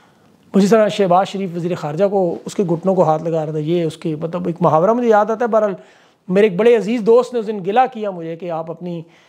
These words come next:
अ, वीडियोज़ में कोशिश करें कि इनके बारे में गुफ्तगू करते हुए ज़रा पार्लिमानी अल्फाज इस्तेमाल करें।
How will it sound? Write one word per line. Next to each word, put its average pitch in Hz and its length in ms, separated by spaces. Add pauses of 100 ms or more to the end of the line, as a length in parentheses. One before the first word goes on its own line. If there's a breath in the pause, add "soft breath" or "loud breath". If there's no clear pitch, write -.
(220 soft breath)
अ, 147 40
वीडियोज़ 185 600
में 208 120
कोशिश 247 360
करें 208 360
कि 190 100
इनके 196 280
बारे 165 240
में 160 240
गुफ्तगू 185 380
करते 170 300
हुए 151 180
ज़रा 143 300 (100)
पार्लिमानी 180 500
अल्फाज 147 340
इस्तेमाल 143 340
करें। - 180